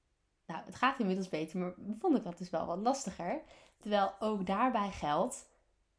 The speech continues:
in sommige gevallen kan ik er niks aan doen. En natuurlijk moet ik mijn verantwoordelijkheid nemen. <laughs> En dat doe ik ook. Eh, maar soms dan, dan gebeurt er iets en dan, dan reageer ik al voordat ik er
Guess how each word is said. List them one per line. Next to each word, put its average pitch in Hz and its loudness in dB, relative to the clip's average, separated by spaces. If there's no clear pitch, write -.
in 196 -14
sommige 269 0
gevallen 214 -2
kan 262 2
ik 262 2
er 233 0
niks 220 -4
aan 208 0
doen. 202 2
En 180 -2
natuurlijk 240 2
moet 208 2
ik 208 -8
mijn 190 -2
verantwoordelijkheid 196 -2
nemen. 180 0
<laughs> - -8
En 226 0
dat 190 -4
doe 240 4
ik 233 -2
ook. 208 2
Eh, 185 0
maar 196 -2
soms 285 2
dan, 202 -2
dan 208 -8
gebeurt 226 2
er 269 -2
iets 185 -4
en 196 -4
dan, 196 -4
dan 190 -6
reageer 208 2
ik 233 -2
al 185 -2
voordat 208 -8
ik - -14
er 190 -6